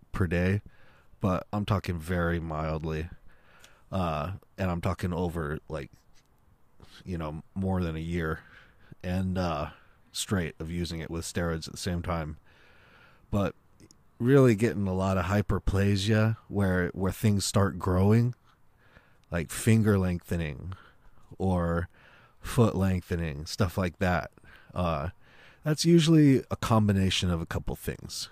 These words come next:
First, using insulin with growth hormone at the same time. And then second, usually the growth hormone above ten to fifteen I U per day. And, uh,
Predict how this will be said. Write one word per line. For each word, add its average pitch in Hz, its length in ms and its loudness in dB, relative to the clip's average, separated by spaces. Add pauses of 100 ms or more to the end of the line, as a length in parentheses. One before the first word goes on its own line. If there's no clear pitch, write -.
(120)
First, - 520 2 (400)
using 104 360 6
insulin 107 500 2
with 95 180 4
growth 98 280 2
hormone 107 400 6
at 92 80 0
the - 80 -8
same 95 320 0
time. 98 420 2 (600)
And 95 140 0
then 87 140 2
second, 101 520 0
usually 95 380 0
the 87 80 -4
growth 90 240 0
hormone 95 580 2 (220)
above 90 400 -2
ten 92 220 0
to 85 60 -4
fifteen 95 420 -2
I 87 120 2
U 87 240 0
per 95 140 0
day. 90 280 2 (1120)
And, 101 420 4
uh, 82 320 2